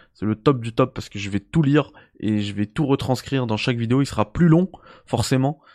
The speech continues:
mais, euh, mais je le ferai avec grand plaisir. Donc voilà. Donc ça, c'était mon, mon délire sur Hyenas. Et le café cent un. Ah ouais, il faut que vous voyez, euh,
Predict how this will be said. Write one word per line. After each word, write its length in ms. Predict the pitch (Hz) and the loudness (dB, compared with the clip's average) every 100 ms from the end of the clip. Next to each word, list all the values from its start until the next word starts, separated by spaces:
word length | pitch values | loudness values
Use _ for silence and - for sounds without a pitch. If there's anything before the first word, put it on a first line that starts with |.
| _ | _
mais, 300 | - 110 127 | -2 0 2
euh, 480 | 117 104 101 98 98 | 4 2 0 -2 -4
mais 140 | 98 104 | -2 -2
je 100 | 101 | -4
le 60 | |
ferai 160 | 107 120 | -4 -2
avec 180 | 104 98 | -2 -4
grand 240 | - 120 | -4 -2
plaisir. 460 | 107 107 98 - _ _ _ _ _ - | -2 -6 -8 -16 _ _ _ _ _ -8
Donc 180 | 107 | -6
voilà. 280 | 104 107 98 - _ _ _ _ _ _ _ _ _ _ _ _ _ _ _ - | 0 0 0 -6 _ _ _ _ _ _ _ _ _ _ _ _ _ _ _ -12
Donc 200 | 104 101 | -6 -4
ça, 100 | - | -4
c'était 240 | 117 110 107 | -8 -6 -4
mon, 160 | 107 107 | -4 -2
mon 220 | 107 110 | -2 -2
délire 300 | 113 113 117 | 0 -2 -4
sur 200 | 110 - | -8 -4
Hyenas. 600 | 110 107 104 120 127 104 - _ _ _ _ _ _ _ - | -2 0 0 0 -2 -8 -14 _ _ _ _ _ _ _ -6
Et 220 | 110 120 | -2 0
le 160 | - 113 | 0 -2
café 320 | 113 117 120 | 0 -2 -4
cent 240 | 113 117 110 | -4 -4 -2
un. 140 | 127 - | 0 2
Ah 160 | 120 | 4
ouais, 340 | 123 123 110 82 | 4 4 2 -2
il 60 | |
faut 140 | 110 139 | -2 -4
que 60 | |
vous 160 | 123 123 | -2 0
voyez, 380 | 123 127 135 120 | 2 2 2 2
euh, 340 | 104 104 98 | 0 -2 -4